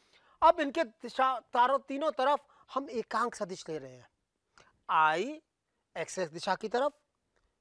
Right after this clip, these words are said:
ये कन्वेंशंस है, इसमें कोई, कोई सैक्रोसेंसी नहीं, कन्वेंशंस हैं। हम सब लोग इसी कन्वेंशन को, इसी प्रणाली को मानते हैं, इसी सिद्धांत को मानते आ रहे हैं। आई जे के,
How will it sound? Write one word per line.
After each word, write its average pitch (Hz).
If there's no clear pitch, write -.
ये 294
कन्वेंशंस 226
है, 131
इसमें 240
कोई, 254
कोई 254
सैक्रोसेंसी 220
नहीं, 208
कन्वेंशंस 214
हैं। 294
हम 190
सब 247
लोग 247
इसी 262
कन्वेंशन 202
को, 277
इसी 254
प्रणाली 185
को 294
मानते 311
हैं, 143
इसी 220
सिद्धांत 208
को 285
मानते 269
आ 208
रहे 160
हैं। 131
आई 156
जे 170
के, 185